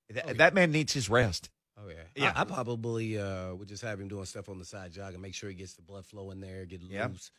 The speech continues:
Speaker 2: uh, hold the clipboard all the way. I, I may not have him do anything till Friday, <laughs> to be honest. I mean, as far as, like, you know, actual practice. Now,
Speaker 1: Sure.
Speaker 2: just stuff on the side and catching the ball and just getting some of that, more of that lactic acid. I'm sure he's doing a lot of things off the field on his own,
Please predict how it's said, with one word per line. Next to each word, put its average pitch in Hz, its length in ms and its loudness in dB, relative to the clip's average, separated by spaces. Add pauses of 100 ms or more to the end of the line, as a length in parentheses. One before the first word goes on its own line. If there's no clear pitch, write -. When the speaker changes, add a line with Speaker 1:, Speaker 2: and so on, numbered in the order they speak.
(340)
Speaker 2:
uh, 90 320 -10 (220)
hold 110 200 -10
the - 20 -12
clipboard 101 480 -8
all 104 140 -2
the 101 60 -2
way. 98 140 -2
I, 104 200 -4
I 117 40 -4
may 98 140 -4
not 87 140 -10
have 90 120 -14
him 87 60 -14
do 95 100 -14
anything 92 280 -12
till 95 120 -12
Friday, 82 460 -16 (520)
<laughs> 160 160 0
to 117 100 -8
be 98 180 -8
honest. 101 500 -12 (280)
I 151 40 -6
mean, 139 140 2
as 113 80 -2
far 117 220 0
as, 98 120 -4
like, 87 180 -10
you 117 80 -14
know, 87 120 -14
actual 90 320 -14
practice. 90 540 -14
Now, 98 60 -10
Speaker 1:
Sure. 170 220 -2
Speaker 2:
just 120 140 -10
stuff 104 220 -10
on 87 80 -8
the - 80 -20
side 95 500 -6
and 80 140 -12 (360)
catching 92 260 -8
the 90 60 -8
ball 87 420 -6
and 82 100 -12
just - 260 -16 (340)
getting 98 140 -10
some 101 160 -6
of 98 80 -6
that, 92 60 -6
more 95 180 -6
of 92 80 -6
that 87 160 -8
lactic 92 360 -14
acid. 90 300 -8
I'm 92 80 -8
sure 104 200 -6
he's 98 100 -6
doing 92 160 -8
a 87 60 -8
lot 92 180 -6
of 87 60 -10
things 95 220 -10 (120)
off 110 260 -4
the 92 80 -16
field 95 260 -12
on 95 140 -8
his 101 300 -10 (120)
own, 104 360 -8